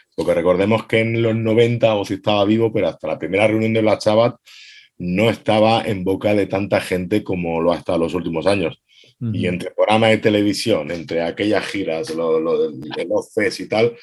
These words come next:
Speaker 1: ha convertido a Ozzy un poco en un, en un, en un ser que dejó de ser el príncipe de las tinieblas para ser el,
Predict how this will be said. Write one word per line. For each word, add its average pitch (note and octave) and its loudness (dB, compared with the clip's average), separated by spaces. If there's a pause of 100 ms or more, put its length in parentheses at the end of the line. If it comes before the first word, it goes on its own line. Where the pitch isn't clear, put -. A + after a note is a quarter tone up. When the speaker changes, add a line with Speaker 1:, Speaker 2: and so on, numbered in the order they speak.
(300)
Speaker 1:
ha F#2 -4
convertido G#2 2
a G2+ 0
Ozzy G2+ -2
un G#2 -2
poco F#2+ -2
en F#2+ -2
un, F#2 -6
en F2+ -2
un, F2+ -4
en - -4
un G2+ -4
ser G#2+ 2
que A2+ 2
dejó F#2+ -2
de G2 0
ser G2 0
el G2 0
príncipe G2 0
de G2 4
las F#2 0
tinieblas G2 0
para F2+ -4
ser F#2 -4
el, F#2 0